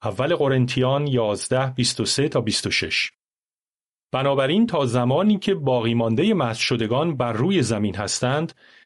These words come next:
گوسفندان دیگر هر ساله در مراسم یادبود شرکت می‌کنند. به علاوه آنان تلاش می‌کنند تا دیگران را نیز به این مراسم دعوت کنند.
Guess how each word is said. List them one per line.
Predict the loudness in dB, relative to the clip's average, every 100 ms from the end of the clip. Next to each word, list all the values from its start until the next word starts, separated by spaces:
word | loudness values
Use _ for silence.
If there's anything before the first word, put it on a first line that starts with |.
| _ -2
گوسفندان | 0 0 0 0 2 2 2
دیگر | 0 0 0 -2
هر | -4 -4 -4
ساله | -2 0 0 2
در | 2 2
مراسم | 0 -2 -2 0 2
یادبود | 2 0 -2 -2 -2
شرکت | -2 -4 -4 -6 -8
می‌کنند. | -8 -4 -4 -6 -10 _ _ _ _ _ _ _ _ _ _ -6
به | -2
علاوه | 2 2 2
آنان | 2 2 0 -2
تلاش | -2 0 0 0
می‌کنند | 0 0 0 0 -2 -6 -20 _ -4
تا | -4
دیگران | -2 -2 0 0 2 2
را | 2
نیز | 2 2 2
به | 0
این | 0 2
مراسم | 2 0 -2 0 0 0
دعوت | -2 -2 -2 -4
کنند. | -4 -6 -8 _